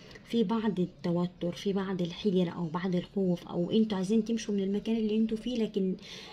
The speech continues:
مش عارفين ازاي وامتى و-، وكل التفاصيل المهمة دي، فانتوا في شوية ايه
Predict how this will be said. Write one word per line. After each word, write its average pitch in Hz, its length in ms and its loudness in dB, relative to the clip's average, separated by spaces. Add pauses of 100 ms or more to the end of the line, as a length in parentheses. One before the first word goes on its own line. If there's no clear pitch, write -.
(140)
مش 208 200 0
عارفين 202 500 2
ازاي 247 440 4
وامتى 247 460 4
و-، 226 140 4 (680)
وكل 269 340 2
التفاصيل 226 580 -2
المهمة 214 640 4
دي، 220 240 2 (500)
فانتوا 302 760 6 (300)
في 226 180 -2
شوية 220 500 2
ايه 214 340 6